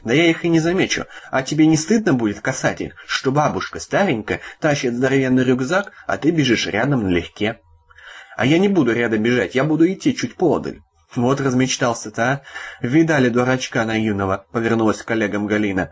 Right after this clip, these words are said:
«Думаешь, я не стану каждые пять минут обращаться к народу с жалобой на внука обалдуя, э, неблагодарного мальчишку, оставившего бабулю наедине с тяжёлыми и тупыми предметами? Ещё как буду. И если спросят меня, где сей отрок недостойный,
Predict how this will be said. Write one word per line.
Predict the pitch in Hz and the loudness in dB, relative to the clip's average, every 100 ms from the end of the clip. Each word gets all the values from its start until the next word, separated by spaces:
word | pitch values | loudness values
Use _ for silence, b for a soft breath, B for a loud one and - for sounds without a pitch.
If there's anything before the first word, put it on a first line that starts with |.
| - | -4
«Думаешь, | 127 135 131 139 | 0 2 2 0
я | 131 | 0
не | 127 | 0
стану | - 190 190 | 0 0 0
каждые | 165 120 120 123 | 0 -2 0 0
пять | 123 117 - | 0 -2 0
минут | 123 147 | 0 0
обращаться | 120 120 117 - 143 143 123 | 0 -2 -2 0 -2 -2 -6
к | |
народу | 120 104 127 139 | -4 -2 0 0
с | 120 | -2
жалобой | 117 160 185 135 127 | -2 0 2 2 0
на | 131 | 0
внука | 131 135 131 | 0 0 0
обалдуя, | 123 123 123 120 98 92 B B B B B | 0 2 2 2 0 -2 B B B B B
э, | 101 | -2
неблагодарного | 127 127 127 123 123 127 123 113 113 | 2 2 2 2 2 0 -2 -2 -2
мальчишку, | 113 120 - 123 - 110 101 - | 0 -2 -2 -4 0 0 0 -4
оставившего | 113 - 131 120 - 123 117 | -8 -2 0 0 -2 -4 -2
бабулю | 120 123 160 143 | -2 0 4 4
наедине | 113 113 113 113 110 | 4 2 2 2 0
с | |
тяжёлыми | - 110 127 180 170 | -2 -2 2 2 4
и | 139 | 0
тупыми | 127 110 127 127 123 | 2 0 2 2 2
предметами? | 123 110 107 92 92 90 85 _ | 0 -2 -2 -2 -2 -2 -4 _
Ещё | 123 117 - 131 | 0 0 0 -4
как | - 139 160 | -2 -4 0
буду. | 147 113 185 B | 0 0 -2 B
И | 123 | -2
если | 113 127 | 0 0
спросят | - 120 170 196 | -2 -4 -4 -2
меня, | 156 127 110 - B | 0 0 0 -4 B
где | 117 117 131 | -4 0 0
сей | 123 127 123 | 0 2 2
отрок | 113 113 104 | 2 -4 -6
недостойный, | 113 110 - 110 101 95 | -2 -2 0 0 2 0